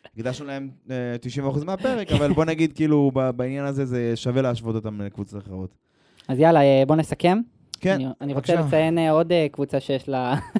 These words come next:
Speaker 2: <laughs> רצפה קשיחה, האס.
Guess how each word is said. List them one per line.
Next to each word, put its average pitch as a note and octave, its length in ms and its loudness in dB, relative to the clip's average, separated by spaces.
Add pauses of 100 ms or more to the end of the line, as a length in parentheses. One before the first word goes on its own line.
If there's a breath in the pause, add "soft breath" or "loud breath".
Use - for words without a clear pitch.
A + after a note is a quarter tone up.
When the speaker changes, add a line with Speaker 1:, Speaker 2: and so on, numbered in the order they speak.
(120)
Speaker 2:
<laughs> - 520 -16
רצפה D3 220 -2
קשיחה, - 380 -4 (760 soft breath)
האס. - 420 -2